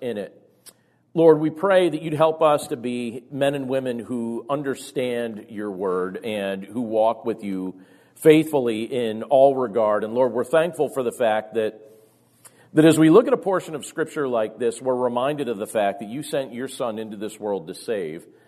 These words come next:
not condemn. And Lord, we recognize that there are many people in this world that don't understand that, but we're grateful that by your grace you've given us the opportunity to understand that.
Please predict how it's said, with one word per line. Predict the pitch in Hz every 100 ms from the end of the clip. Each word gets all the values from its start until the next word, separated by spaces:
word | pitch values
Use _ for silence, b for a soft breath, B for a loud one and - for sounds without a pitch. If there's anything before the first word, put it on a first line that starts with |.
| b b _
not | 104 110 -
condemn. | - 110 104 101 80 76 _ _ _ _ _ _ _ _ -
And | 127
Lord, | 127 120
we | 120
recognize | 127 127 120 120 113 113
that | 120
there | 120
are |
many | 113 117
people | 117 117 120
in | 110
this | 107
world | 117 113
that | 95 87
don't | 113 92
understand | 120 117 101 - - 113 107 92
that, | 87 90 - b b b
but | -
we're | 120 117
grateful | 135 147 143 131
that | 117
by | 123 127
your | 120
grace | 104 120 127 120
you've | 120
given | 95 127 113
us | 117 -
the | 110
opportunity | 95 95 104 - 107 101
to | 101 - 170 -
understand | 95 80 78 - 82 76 73
that. | 76 -